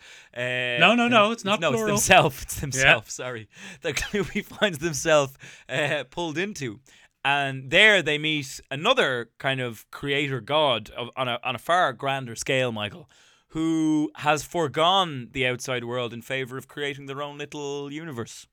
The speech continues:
Speaker 2: I thought it was on a far smaller scale, though, funnily enough.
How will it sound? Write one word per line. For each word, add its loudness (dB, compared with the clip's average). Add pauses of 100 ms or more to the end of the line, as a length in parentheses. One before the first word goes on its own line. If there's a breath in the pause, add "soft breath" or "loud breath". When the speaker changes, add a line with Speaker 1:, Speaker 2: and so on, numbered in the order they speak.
(340 loud breath)
Speaker 2:
I -2
thought -6
it -14
was -12
on -10
a -10
far -8
smaller -6
scale, -10
though, -14
funnily -14 (160)
enough. -20